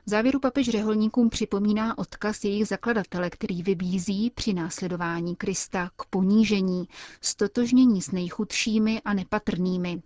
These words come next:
Pro svatého Josefa Kalasanského bylo zásadní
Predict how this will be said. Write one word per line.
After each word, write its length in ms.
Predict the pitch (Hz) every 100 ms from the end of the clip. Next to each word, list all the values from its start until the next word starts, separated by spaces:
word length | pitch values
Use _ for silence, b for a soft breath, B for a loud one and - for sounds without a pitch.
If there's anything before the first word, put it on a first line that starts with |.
| _ _ B B B B B
Pro 140 | - 202
svatého 480 | - 190 196 202
Josefa 500 | 208 185 185 185 220
Kalasanského 1040 | 208 196 185 - 196 185 - - 190 196 214
bylo 260 | 196 190
zásadní 720 | 185 175 175 - 190 190 202